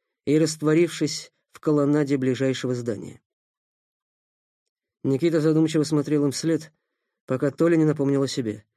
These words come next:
Тогда Сухов раскрыл трансков, приготовился прыгнуть в зеркальный прямоугольник входа, но вдруг задержался и поднял голову.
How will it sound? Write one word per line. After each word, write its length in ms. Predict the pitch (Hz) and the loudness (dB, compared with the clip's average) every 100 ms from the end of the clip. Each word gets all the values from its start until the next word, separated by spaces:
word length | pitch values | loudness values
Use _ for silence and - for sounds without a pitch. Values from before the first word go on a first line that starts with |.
| _ _ _ - | _ _ _ -4
Тогда 260 | 143 156 | 0 2
Сухов 340 | 156 185 180 156 | 2 -2 -2 -2
раскрыл 380 | 156 - 160 | -2 0 -2
трансков, 540 | 156 151 151 170 160 - _ _ _ _ _ | 0 0 0 -2 -2 -6 _ _ _ _ _
приготовился 600 | - 160 170 180 165 165 | 0 2 4 4 2 0
прыгнуть 360 | 160 185 175 151 | 0 2 2 0
в 20 | |
зеркальный 440 | 147 156 175 165 | 0 2 2 2
прямоугольник 580 | 156 160 165 160 160 156 | 2 2 2 4 2 2
входа, 380 | - 185 175 175 - - - | 0 0 2 -2 -6 -6 2
но 140 | 175 | 2
вдруг 260 | 160 180 156 | 4 2 4
задержался 680 | 170 160 160 175 180 175 | 2 2 4 4 2 2
и 80 | 151 | 0
поднял 320 | 156 156 151 | 2 4 4
голову. 360 | 139 113 98 | 2 -2 -4